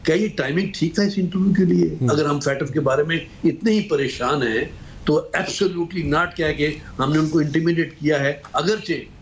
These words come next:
Speaker 1: मैं समझता हूँ ये अच्छा जवाब है,
Speaker 2: हम्म।
Speaker 1: क्योंकि शक की बात नहीं है।
Speaker 2: ठीक है।
Speaker 1: लेकिन अगर आपने Fatev के लिए आप इतना कुछ और given कर सकते थे,
Speaker 2: हम्म।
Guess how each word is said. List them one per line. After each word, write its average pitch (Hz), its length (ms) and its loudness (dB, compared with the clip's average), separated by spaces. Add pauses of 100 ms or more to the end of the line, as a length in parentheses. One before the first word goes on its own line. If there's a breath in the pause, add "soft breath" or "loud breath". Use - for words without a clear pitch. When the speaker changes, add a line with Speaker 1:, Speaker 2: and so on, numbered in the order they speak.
Speaker 1:
मैं 143 100 2
समझता 160 380 0
हूँ 147 220 2
ये 160 60 4
अच्छा 156 260 0
जवाब 120 360 -4
है, - 220 -2
Speaker 2:
हम्म। 139 120 2
Speaker 1:
क्योंकि 127 220 -4
शक 127 280 -2
की 156 60 0
बात 127 300 0
नहीं 285 200 2
है। - 220 -2
Speaker 2:
ठीक 160 220 -2
है। 131 60 0
Speaker 1:
लेकिन 170 440 0 (320)
अगर 190 220 2
आपने 214 480 -2 (480)
Fatev 185 280 0 (120)
के 190 100 2
लिए 143 460 0 (300)
आप 202 260 -2
इतना 320 300 0
कुछ 254 240 -2
और 208 280 2
given 202 280 0
कर 151 200 -2
सकते 139 360 -2
थे, - 180 -2
Speaker 2:
हम्म। 127 160 2